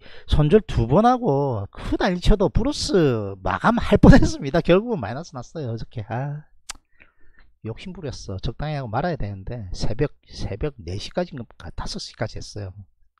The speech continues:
네 시 까지 했구나. <laughs> 보셨지 않습니까? 손절, 손절하고 그 다음에 집중하면 만회 해내고 플러스 나는 거 계속 봤지 않습니까? 솔라모님은 제법 많이 봤을 거야.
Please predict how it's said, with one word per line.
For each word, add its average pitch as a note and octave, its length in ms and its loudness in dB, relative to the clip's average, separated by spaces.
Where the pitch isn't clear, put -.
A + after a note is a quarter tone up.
네 G2 160 -2
시 - 100 -2
까지 F#3+ 220 -2
했구나. A#2 260 -10
<laughs> - 420 6
보셨지 G#3+ 300 12
않습니까? B2 360 0
손절, G3 480 4
손절하고 F#3 920 6
그 F3+ 120 4
다음에 D#3+ 640 4
집중하면 F3 720 -6
만회 A#2+ 460 0
해내고 G#3 340 2
플러스 - 360 -4
나는 F3 180 -4
거 D3+ 100 -8
계속 C#3+ 600 4
봤지 E4 200 -4
않습니까? G#3+ 400 -6
솔라모님은 F#3 800 -4
제법 E4 240 -8
많이 A2+ 160 -6
봤을 C3+ 220 -10
거야. G#2+ 320 -14